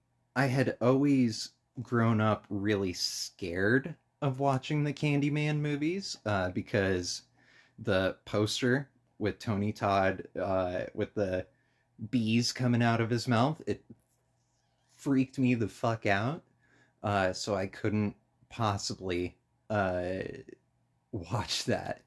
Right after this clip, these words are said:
Um, but then when the new one came out, I was like, "Okay,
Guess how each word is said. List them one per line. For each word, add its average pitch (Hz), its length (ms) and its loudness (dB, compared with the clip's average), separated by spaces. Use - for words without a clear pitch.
Um, 101 440 0
but 110 180 -2
then 107 240 2
when 101 160 2
the 98 80 0
new 127 220 2
one 113 240 2
came 98 260 -2
out, 98 260 -2
I 98 100 0
was 95 140 -4
like, 101 200 0
"Okay, 104 460 -2